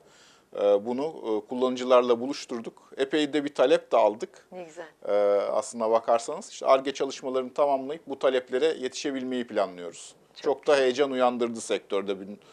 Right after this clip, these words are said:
Speaker 1: tamamının
Speaker 2: Şahane.
Speaker 1: hani yerli olacak olması ve bir takım,
Speaker 2: Çok önemli.
Speaker 1: e, kısıtlamalara tabi olmayacak olması, e, çok önemli. Çünkü biliyorsunuz, e, dört ve beş eksen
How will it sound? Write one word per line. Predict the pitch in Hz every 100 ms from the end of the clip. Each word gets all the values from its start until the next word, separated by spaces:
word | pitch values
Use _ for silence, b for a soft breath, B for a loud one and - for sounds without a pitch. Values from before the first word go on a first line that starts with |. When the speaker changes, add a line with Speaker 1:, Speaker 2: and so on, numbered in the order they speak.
| b b -
Speaker 1:
tamamının | 113 110 104
Speaker 2:
Şahane. | 107 101
Speaker 1:
hani | 107
yerli | 107 104 107
olacak | 113 101 95 95 101
olması | 98 95 - 127 131 b b 110
ve | 110
bir | 113
takım, | 110 113
Speaker 2:
Çok | 165 165
önemli. | 151 90 - -
Speaker 1:
e, | 101 101 98 - - - -
kısıtlamalara | - - - 120 123 127 139 139
tabi | - 117 107 104 98 - -
olmayacak | 127 131 117 101 98 95
olması, | 104 101 101 - 170 175 _ b b _ -
e, | 107 104
çok | - 127
önemli. | 113 104 113 165
Çünkü | 135 131 135 127
biliyorsunuz, | 131 123 107 123 135 - 110
e, | 104 104 107 b b b _
dört | 113 135 -
ve | 117
beş | 123 127 117
eksen | 107 - 131